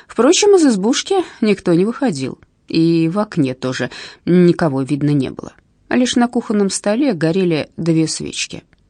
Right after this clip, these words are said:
Но тот, кто находился внутри, вряд ли уже лег спать. Прежде чем подойти к избушке, Кнут немного замешкался. Стоя там, под освещенным луной небом, он почувствовал себя человеком, которого никто не звал.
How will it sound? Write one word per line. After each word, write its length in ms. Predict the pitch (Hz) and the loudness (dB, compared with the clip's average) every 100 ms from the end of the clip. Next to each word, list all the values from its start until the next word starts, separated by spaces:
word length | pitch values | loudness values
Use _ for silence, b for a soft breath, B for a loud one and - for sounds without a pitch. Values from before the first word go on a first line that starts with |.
| _ _ _ | _ _ _
Но 300 | - 196 302 | -2 0 0
тот, 340 | 320 - 349 | -2 -4 -6
кто 220 | - - 381 | -8 -2 2
находился 600 | 349 330 226 220 240 294 | 2 2 -2 -2 -4 2
внутри, 540 | 294 240 180 160 180 B B B B - | 4 4 2 0 0 B B B B 0
вряд 420 | 240 247 147 - | 4 4 2 0
ли 80 | 147 | -2
уже 220 | 139 139 | 0 0
лег 220 | 135 135 | -2 -4
спать. 480 | - - - - - _ _ _ _ _ - | -10 -12 -12 -14 -14 _ _ _ _ _ -2
Прежде 340 | 277 349 311 | 0 0 -2
чем 180 | - 330 | 2 2
подойти 400 | 311 302 302 320 | 4 0 0 -2
к 100 | 311 | 0
избушке, 520 | 285 277 359 - 254 | -2 0 -4 -2 -4
Кнут 280 | 247 277 285 | 2 2 4
немного 360 | 254 254 254 233 | 2 2 0 -2
замешкался. 800 | 254 262 143 - - 139 - B B B B | 0 0 0 -4 -8 -6 -6 B B B B
Стоя 360 | - 359 349 | -4 2 4
там, 300 | 277 - 381 | 4 2 0
под 200 | 381 180 | 0 -2
освещенным 760 | 175 - 202 - 269 240 202 190 | -2 -4 -4 -2 0 2 2 0
луной 420 | - 214 226 214 208 | 0 0 0 2 4
небом, 440 | 240 339 220 160 B B B | 4 4 4 0 B B B
он 140 | 240 | 0
почувствовал 480 | 247 294 392 - 311 | 2 2 -2 -2 0
себя 300 | 277 247 285 | 0 0 0
человеком, 680 | 320 277 247 247 359 349 294 | 0 0 2 2 0 2 2
которого 460 | 277 269 294 262 | 2 -2 0 2
никто 440 | 262 254 247 - 262 | 4 4 0 -4 2
не 160 | 262 | 2
звал. 400 | 247 175 135 - | 2 -2 -8 -12